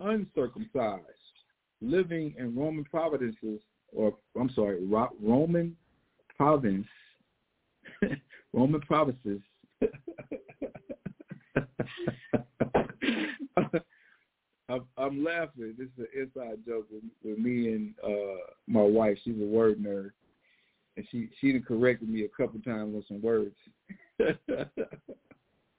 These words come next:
But we're just walking through the scriptures, dealing with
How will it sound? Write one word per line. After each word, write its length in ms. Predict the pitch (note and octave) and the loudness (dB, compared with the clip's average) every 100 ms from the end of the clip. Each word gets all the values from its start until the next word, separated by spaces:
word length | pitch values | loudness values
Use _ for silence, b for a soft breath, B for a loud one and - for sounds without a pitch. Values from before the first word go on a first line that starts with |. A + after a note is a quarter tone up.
| b b b b _ _ - F#3 D3 - - - _ | b b b b _ _ 2 4 2 -6 -20 -20 _
But 260 | C3 D3+ C3+ | 2 2 2
we're 140 | D3+ | 0
just 260 | D3 D3 B2+ | 2 0 -2
walking 640 | A#2+ B2 D#3 G3 G3 D3 - | -4 -2 -2 -4 -10 -14 -10
through 240 | C#3 C3+ | -6 -6
the 80 | B2 A#2 | -6 -12
scriptures, 540 | - C#3 C3+ B2 A2+ A2 - - _ _ A2+ | -4 -4 -4 -6 -6 -10 -20 -20 _ _ 0
dealing 320 | C3+ C#3+ B2+ | 2 4 2
with 120 | A#2+ | -2